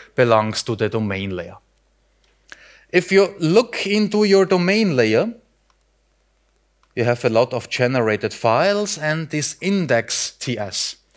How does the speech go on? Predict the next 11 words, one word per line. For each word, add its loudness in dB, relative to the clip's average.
And 0
I'm 0
always 2
saying 2
this -2
index 0
T -4
S 2
is -4
reason 0
enough -2